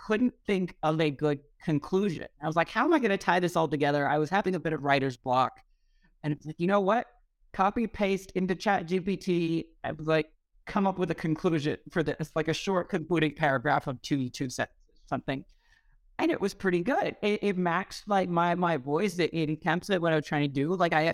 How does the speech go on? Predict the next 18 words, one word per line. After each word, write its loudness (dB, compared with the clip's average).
fiddled 2
with -4
the -2
words, -2
but 0
I, 2
but -4
I 2
largely 0
used -8
it. -14
I -4
was -4
like, 2
"That 4
was 0
really 0
helpful." -10